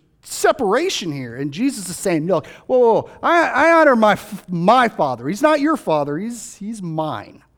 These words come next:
Yet you dishonor me."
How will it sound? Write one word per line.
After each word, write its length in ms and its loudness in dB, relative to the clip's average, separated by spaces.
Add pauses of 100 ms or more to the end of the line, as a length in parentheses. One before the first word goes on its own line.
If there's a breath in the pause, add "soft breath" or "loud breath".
(1900)
Yet 160 -2
you 220 0
dishonor 720 0
me." 440 -4